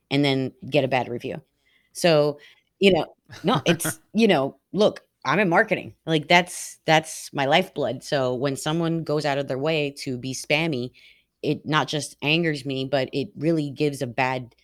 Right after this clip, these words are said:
Speaker 1: taste in my mouth to the whole community, you know, because they're giving us a bad name.
Speaker 2: Yeah.
Speaker 1: You know, like, I'm, I'm a marketer with ethics, you know, and I believe everybody <laughs> should
Speaker 2: Mm-hmm.
Speaker 1: be marketers with ethics, especially in the legal industry, but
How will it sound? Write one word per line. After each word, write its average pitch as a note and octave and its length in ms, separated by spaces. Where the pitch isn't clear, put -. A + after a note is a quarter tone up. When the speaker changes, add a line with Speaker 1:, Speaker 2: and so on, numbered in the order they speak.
Speaker 1:
taste F3 320
in D#3+ 60
my C#3 100
mouth B2+ 340
to C#3+ 120
the B2+ 100
whole C3+ 280
community, C3+ 680
you D#3+ 140
know, C#3 140
because C#3+ 340
they're D3 140
giving D3 340
us C#3 140
a C#3+ 40
bad B2 220
name. C#3 180
Speaker 2:
Yeah. D3 160
Speaker 1:
You E3 140
know, C3+ 140
like, C3+ 300
I'm, C#3+ 420
I'm D3 140
a E3+ 60
marketer E3+ 420
with E3 120
ethics, - 600
you D3 140
know, B2+ 160
and B2+ 260
I C#3 120
believe D3+ 220
everybody E3 540
<laughs> - 0
should E3+ 160
Speaker 2:
Mm-hmm. D#3 140
Speaker 1:
be E3 60
marketers D3 500
with F3 100
ethics, - 580
especially D3+ 480
in B2+ 100
the A#2+ 80
legal B2 280
industry, - 600
but - 180